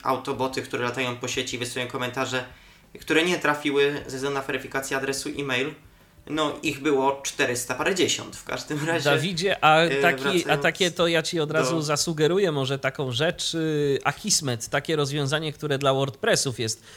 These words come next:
Speaker 2: bardzo dobrą wtyczką antyspamową. Y, w Tyflo Podcaście to stosujemy. Y, jest opcja też darmowa i bardzo, i bardzo t-, to się sprawdza. Y, więc, y, polecam. Może to by rozwiązało problem.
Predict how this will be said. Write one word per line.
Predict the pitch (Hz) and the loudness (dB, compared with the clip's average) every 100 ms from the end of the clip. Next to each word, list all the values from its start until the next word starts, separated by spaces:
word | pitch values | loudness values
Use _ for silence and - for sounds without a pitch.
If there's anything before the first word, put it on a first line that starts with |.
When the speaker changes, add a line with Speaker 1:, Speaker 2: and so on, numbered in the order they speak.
| - 127 | -10 2
Speaker 2:
bardzo | 131 208 180 131 135 | 6 8 6 2 2
dobrą | 127 120 120 120 | 2 0 -2 -4
wtyczką | 117 147 - 139 127 | -2 -2 -2 -2 -2
antyspamową. | 127 123 131 - 127 151 151 147 143 - - | -2 -4 -6 0 2 2 2 0 0 -14 -8
Y, | 113 123 135 131 131 | -4 -4 -6 -14 -4
w | |
Tyflo | - 170 160 | 0 2 2
Podcaście | 147 135 151 139 156 | 0 -2 -2 -2 -4
to | 143 | -4
stosujemy. | 135 - 139 147 139 156 165 151 143 - - - | -4 -2 -2 -2 2 2 2 2 0 -4 -18 -2
Y, | 131 131 127 127 123 127 131 | 0 2 0 0 -2 -2 -4
jest | 127 143 165 - | -4 0 0 2
opcja | 143 - 139 | -2 0 0
też | 139 117 | 0 0
darmowa | 131 127 135 151 143 135 - | 2 2 2 0 4 2 2
i | 131 131 127 | -4 -4 0
bardzo, | 135 131 127 123 120 | 2 2 0 -2 -2
i | - | -4
bardzo | 131 127 127 | -2 -2 -4
t-, | 120 127 127 | -10 -12 -12
to | - | -6
się | 120 123 | -6 -4
sprawdza. | - 135 113 107 82 - - - | 0 2 2 0 -10 -12 -20 -14
Y, | 107 110 | -10 -4
więc, | 127 127 120 - | -2 -2 -2 -2
y, | 127 123 123 | 0 0 2
polecam. | 160 156 135 - 90 107 | 6 6 6 2 -6 -6
Może | 120 151 156 | -2 0 0
to | 147 131 | 0 -2
by | 120 110 73 67 - | -2 -6 -8 -14 -10
rozwiązało | 123 113 117 113 107 101 | -6 -4 -4 -4 -4 -4
problem. | 101 78 - | -8 -10 -12